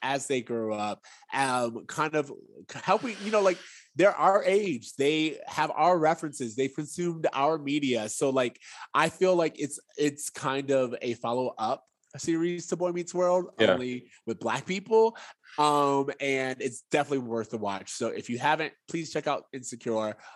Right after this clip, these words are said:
Speaker 1: All seasons are on H B O Max. Um, and if you can, check out the latest season, um,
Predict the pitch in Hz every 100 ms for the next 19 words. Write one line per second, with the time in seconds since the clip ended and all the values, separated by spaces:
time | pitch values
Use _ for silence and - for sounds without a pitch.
0 | _ 135 143 151 147 147 135 131 120 120
1 | 117 92 110 78 98 - 95 87 87 135
2 | 165 160 - - - - - 120 117 113
3 | 120 117 113 104 - 107 113 98 90 95
4 | 95 87 82 80 82 82 - - - -
5 | 98 87 92 90 80 - 85 82